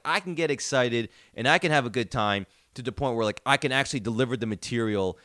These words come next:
in a fun way, right? As opposed to just, like, "Here's my thought, go." Like, I don't, I, it, it just doesn't, it works better for me. I do my material better when I can, in-,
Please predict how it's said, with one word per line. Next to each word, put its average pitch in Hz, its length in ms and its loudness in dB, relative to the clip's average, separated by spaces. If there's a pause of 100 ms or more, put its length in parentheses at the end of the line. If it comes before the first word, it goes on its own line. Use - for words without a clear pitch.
(100)
in 127 120 -2
a 110 60 0
fun 135 440 2
way, 87 320 0
right? 110 360 2
As 117 160 0
opposed 127 300 0
to 113 60 -8
just, 98 220 -6
like, 92 220 -6 (280)
"Here's 170 240 2
my 151 120 4
thought, 127 400 4 (480)
go." 104 360 -2 (100)
Like, 117 200 -2
I 143 160 4
don't, 160 280 4
I, 135 200 -4
it, 131 260 -6
it 151 120 -2
just 160 180 -4
doesn't, 165 240 -2
it 151 80 4
works 175 260 2
better 165 340 2
for 151 180 -4
me. 113 240 -2
I 147 100 4
do 180 220 -2
my 254 120 4
material 175 460 2
better 98 520 4 (1120)
when 139 240 2
I 135 100 6
can, 131 160 -2
in-, 123 240 -4